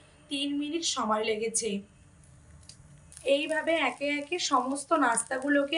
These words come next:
আমি তেলের মধ্যে ফেলে নরমাল আঁচে ভেজে নেব। বন্ধুরা, একে একে সমস্ত সুজির নাস্তাগুলো কিন্তু বানানো হয়ে গেছে। এখানে আমার সাত পিস নাস্তা হয়েছে। দেখুন নাস্তাগুলো কতটা সুন্দর হয়েছে, দেখতে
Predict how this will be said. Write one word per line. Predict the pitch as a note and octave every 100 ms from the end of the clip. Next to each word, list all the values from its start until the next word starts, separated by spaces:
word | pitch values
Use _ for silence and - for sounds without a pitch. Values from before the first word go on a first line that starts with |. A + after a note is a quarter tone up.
| D#4+
আমি | C#4+ -
তেলের | B3+ A#3 C4 C4+
মধ্যে | B3+ D#4 D#4
ফেলে | C4 B3 F4 - - -
নরমাল | A3+ A3+ B3 C#4+ B3
আঁচে | A3 D#4 D#4
ভেজে | B3+ G#3+ C4
নেব। | C4 C#4+ - - - - A#3+
বন্ধুরা, | B3+ B3+ D4 E4 G4+ -
একে | A#3+ D4 D4+ D4+
একে | D#4+ F4 F4
সমস্ত | C4+ B3+ C#4 - E4 -
সুজির | C4+ G#3+ D4 F4 - - -
নাস্তাগুলো | A#3+ A#3+ - G3 G#3 G#3+
কিন্তু | D#4 C#4+ D4+
বানানো | B3+ A#3+ C4 C#4+
হয়ে | C4+ B3+ C#4
গেছে। | D4 D4+ E4 F#4 F#4+ - - -
এখানে | - A#3 C#4+ C#4+ G#3+ C4
আমার | C4+ E4 G4 - -
সাত | B3+ B3 B3
পিস | D#4 D#4+ D4+
নাস্তা | B3 B3 - D4+
হয়েছে। | D4+ D4+ D4+ E4+ C4+
দেখুন | C4+ E4+ E4+ - -
নাস্তাগুলো | A#3 A3+ C4+ C4+ D4 B3
কতটা | A#3 C4 C#4+ C#4
সুন্দর | B3+ B3 C4+ C#4
হয়েছে, | C4+ D4 C4+
দেখতে | B3+ C4